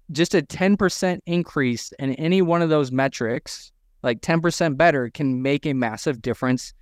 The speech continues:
inside of your business as well. So with trials, you should be getting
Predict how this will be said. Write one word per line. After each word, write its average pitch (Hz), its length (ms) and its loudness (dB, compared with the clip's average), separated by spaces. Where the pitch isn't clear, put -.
inside 135 400 2
of 123 120 2
your 120 120 2
business 110 420 -2
as 117 120 -6
well. 135 320 4
So - 160 0
with 143 160 2
trials, 175 720 4
you 131 100 -8
should 147 160 -6
be 147 100 0
getting 165 260 2